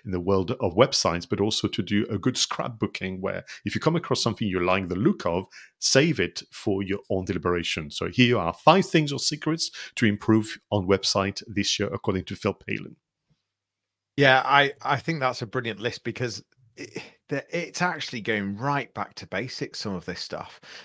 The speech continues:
Speaker 2: but it's not always, uh, obvious and not, uh, and,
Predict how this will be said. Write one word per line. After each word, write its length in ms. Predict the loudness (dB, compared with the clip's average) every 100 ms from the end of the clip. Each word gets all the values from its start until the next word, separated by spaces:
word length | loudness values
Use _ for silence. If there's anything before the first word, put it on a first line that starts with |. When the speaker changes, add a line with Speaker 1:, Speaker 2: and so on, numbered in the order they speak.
| _
Speaker 2:
but 120 | -2
it's 200 | -2 -2
not 220 | 2 2 2
always, 680 | 0 2 2 0 -4 -12 -16 _
uh, 380 | -4 -4 -4 -6 -2
obvious 600 | 0 0 0 -2 -2 -10 -8 -4
and 180 | -2
not, 360 | -2 -6 -8 -6
uh, 640 | -2 0 0 -2 -2 -4 -4
and, 160 | -4